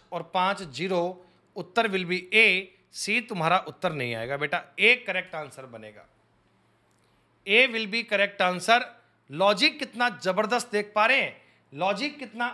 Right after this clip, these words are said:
अल्टीमेट कैच कर पा रहे हैं बेटा। अल्टरनेट वाले का डबल और सेकंड वाले में पच्चीस का गैप देकर लिखा गया, सवाल बहुत बेहतरीन, सवाल बहुत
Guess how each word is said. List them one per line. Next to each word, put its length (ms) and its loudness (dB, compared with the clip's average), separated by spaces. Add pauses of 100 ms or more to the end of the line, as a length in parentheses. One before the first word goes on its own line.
अल्टीमेट 540 -4
कैच 240 0
कर 180 -4
पा 160 2
रहे 100 2
हैं 80 -2
बेटा। 240 -6 (1080)
अल्टरनेट 680 4
वाले 320 0
का 180 -6
डबल 540 2 (480)
और 120 2
सेकंड 460 2
वाले 280 4
में 280 -2
पच्चीस 360 -8
का 160 0
गैप 400 0
देकर 300 -4
लिखा 260 -2
गया, 280 4 (420)
सवाल 420 2
बहुत 340 -4 (140)
बेहतरीन, 520 4 (380)
सवाल 340 0
बहुत 300 -2